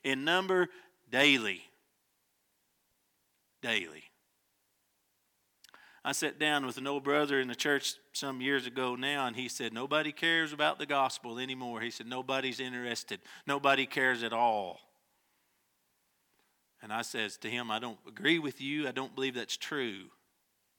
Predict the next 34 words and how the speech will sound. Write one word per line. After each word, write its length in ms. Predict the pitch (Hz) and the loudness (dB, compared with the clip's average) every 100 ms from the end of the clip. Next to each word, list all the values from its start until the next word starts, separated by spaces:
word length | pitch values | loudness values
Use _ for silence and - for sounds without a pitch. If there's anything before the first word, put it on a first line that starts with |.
| _ _ _ _ _ _ _ _ _ _ _ _ _ _ _ _ _ | _ _ _ _ _ _ _ _ _ _ _ _ _ _ _ _ _
I 80 | 139 | -10
don't 220 | 123 95 | -10 -8
believe 280 | 123 127 107 | -2 -2 -2
that." 480 | 95 87 - _ - _ _ _ _ _ _ _ _ _ | -6 -6 -10 _ -20 _ _ _ _ _ _ _ _ _
He 120 | - 110 | -8 -6
said, 220 | 113 104 | -4 0
"I 160 | 131 | 0
do." 320 | 135 123 139 131 _ _ _ _ _ _ _ _ | 2 -2 -4 -10 _ _ _ _ _ _ _ _
I 80 | 170 | -8
said, 140 | 165 175 | -6 -4
"What 160 | 196 | -2
makes 240 | 208 208 208 | -2 -2 -4
you 80 | |
believe 420 | 185 190 190 175 131 | -4 -2 -2 -4 -6
that?" 460 | 127 50 - - _ _ _ _ _ _ _ _ | -4 -4 -6 -20 _ _ _ _ _ _ _ _
He 100 | 180 | 0
said, 240 | 185 175 160 | 2 2 2
You 100 | 170 | 0
know, 140 | 175 | 2
used 320 | 175 190 - | 2 0 2
to, 180 | 165 156 | 2 2
whenever 340 | 151 151 156 | 2 2 2
you 140 | 147 139 | 2 0
turned 280 | - 156 147 | 0 0 0
on 140 | 143 | -2
the 60 | 127 | 0
T 240 | 156 156 | 2 2
V 300 | 143 160 156 | 4 4 4
and 100 | 127 | 2
you 100 | 127 | 0
watched 300 | 135 135 - | 0 -2 -6
a 60 | 107 | -8
football 520 | - 147 143 127 120 | -6 -6 -2 -2 0
game, 500 | 123 127 131 127 | 0 2 2 0